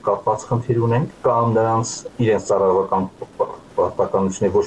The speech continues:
պատշաճ կատարման հետ կապված խնդիր ունենք, բոլոր դեպքերում, ը, մենք նման ահազանգեր սպանում ենք, որ զինվորական կարգապահության վիճակը շատ մտահոգիչ է ներկայումս զինված ուժերում։ Այնպես որ քրեական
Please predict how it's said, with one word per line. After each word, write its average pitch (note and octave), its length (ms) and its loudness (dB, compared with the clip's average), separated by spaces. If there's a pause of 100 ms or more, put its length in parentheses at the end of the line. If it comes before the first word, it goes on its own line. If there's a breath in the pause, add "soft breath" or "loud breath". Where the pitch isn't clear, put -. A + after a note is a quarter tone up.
պատշաճ F2+ 400 -2
կատարման F#2 500 0
հետ G2+ 160 0
կապված B2 400 0
խնդիր C3 340 0
ունենք, D3+ 300 2
բոլոր A2+ 300 2
դեպքերում, C3+ 500 2
ը, - 320 0 (160)
մենք B2 160 0
նման A2+ 320 2
ահազանգեր G2+ 640 2 (100)
սպանում F#2+ 500 0
ենք, - 200 -2 (100)
որ G2 300 4 (320)
զինվորական A#2 420 2 (120)
կարգապահության F#2+ 920 -2 (140)
վիճակը F#2 480 0 (160)
շատ - 240 0 (200)
մտահոգիչ F#2+ 680 -2
է A#2 140 2 (340)
ներկայումս G2 540 -2
զինված F#2+ 380 -2
ուժերում։ D#2+ 360 -2 (140)
Այնպես D#3 260 2
որ B2+ 180 0 (260)
քրեական C#3+ 600 2